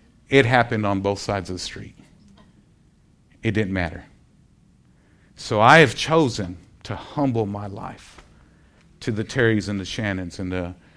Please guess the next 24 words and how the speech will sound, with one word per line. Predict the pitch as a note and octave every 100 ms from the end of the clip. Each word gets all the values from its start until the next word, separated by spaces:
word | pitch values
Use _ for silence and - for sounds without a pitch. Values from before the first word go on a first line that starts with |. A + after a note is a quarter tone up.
| _ -
Alicias | G#2 G#2 A2+ - F#2+
and | G2+ F#2+
the |
Rays | F#2+ G2 F#2 F2 -
and | E2+
the, | E2+ E2 E2 _ _ _ _ F#2+
uh, | G2+ F#2
the | G2
different | F#2+ A#2+ A#2+ G2
people | B2 A2+ G#2
in | F#2+
our | F#2+ F2+
small | - A2 G2
groups | F#2 F#2+ F2 - - - _ _
that | G2 G#2
we | G2+ G2
have. | G2 F2+ F2 - - - - _ _ _ _ _ _ _ _ _ _ -
And, | A#2 G#2+ G2+
and | A2+ G2+ -
to | A2
be | A#2+
humbled | A2 A#2+ G#2+ G#2
by | G2+ G2
them | F#2 F#2+ E2